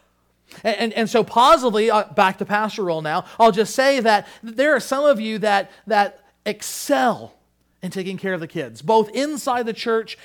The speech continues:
and outside the church. I, I, I, I have, I, I, just in my mind, as I'm thinking about this, uh, faces of people in this congregation who on numerous occasions have just,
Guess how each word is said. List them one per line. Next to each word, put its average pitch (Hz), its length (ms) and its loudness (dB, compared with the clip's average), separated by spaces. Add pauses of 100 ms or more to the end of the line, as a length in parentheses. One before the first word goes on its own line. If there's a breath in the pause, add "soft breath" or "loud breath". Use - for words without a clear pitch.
(140 loud breath)
and 240 300 -4
outside 214 520 -2
the 156 100 -6
church. 120 460 -12 (360 soft breath)
I, 254 520 -2
I, 240 100 -2
I, 226 100 -6
I 226 120 -2
have, 247 420 0 (160 loud breath)
I, 226 120 -2
I, 196 140 -12
just 202 220 -6
in 247 80 -4
my 214 140 -2
mind, 214 540 -4
as 185 120 -4
I'm 196 160 -4
thinking 233 260 -8
about 180 260 -2
this, 165 220 -6
uh, 185 220 -8 (160)
faces 233 580 -6
of 202 120 -6
people 214 240 -10
in 269 240 -8
this 262 200 -6
congregation 220 760 -8 (180 loud breath)
who 247 160 -6
on 240 240 -8
numerous 339 480 -4
occasions 139 720 -10 (200 loud breath)
have 240 120 -2
just, 247 300 -8